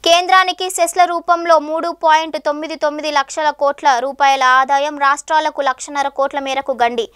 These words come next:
కరోనాతో పెరిగిన ఖర్చులు, ఆర్థిక వెసులుబాటు కావాలి. ఎఫ్ఆర్బిఎం పరిమితి పెంచాలి. రెండు వందల పద్దెనిమిది కోట్ల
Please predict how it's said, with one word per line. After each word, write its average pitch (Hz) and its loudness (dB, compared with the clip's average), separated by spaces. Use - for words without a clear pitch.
కరోనాతో 339 4
పెరిగిన 330 0
ఖర్చులు, 269 -2
ఆర్థిక 269 2
వెసులుబాటు 285 -2
కావాలి. 285 2
ఎఫ్ఆర్బిఎం 339 2
పరిమితి 320 0
పెంచాలి. 285 0
రెండు 262 -2
వందల 277 2
పద్దెనిమిది 254 -4
కోట్ల 262 0